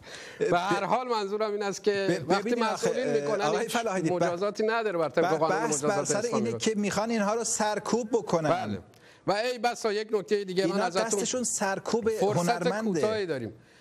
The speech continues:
Speaker 2: فرصت کوتاهی داریم. اه، بذارین من یه اشارهٔ به قصاص هم بکنم آقای محمودی در این چند دقیقه‌ای که داریم. اه، و بله.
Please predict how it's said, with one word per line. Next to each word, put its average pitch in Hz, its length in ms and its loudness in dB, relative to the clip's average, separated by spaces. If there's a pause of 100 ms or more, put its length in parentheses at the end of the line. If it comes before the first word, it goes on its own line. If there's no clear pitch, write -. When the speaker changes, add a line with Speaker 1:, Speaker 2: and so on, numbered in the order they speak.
(220)
Speaker 2:
فرصت 165 400 2
کوتاهی 165 400 0
داریم. 151 280 0
اه، 127 520 0
بذارین 180 500 0
من 160 120 0
یه 165 180 -2
اشارهٔ 143 320 0
به 147 80 -2
قصاص 131 400 0
هم 135 120 0
بکنم 131 400 0
آقای 123 200 2
محمودی 110 460 0 (380)
در 135 220 2
این 143 240 0
چند 131 280 -2
دقیقه‌ای 123 380 -2
که 123 100 -4
داریم. 113 440 0 (480)
اه، 110 80 -2 (680)
و 107 520 2 (1700)
بله. 123 420 -2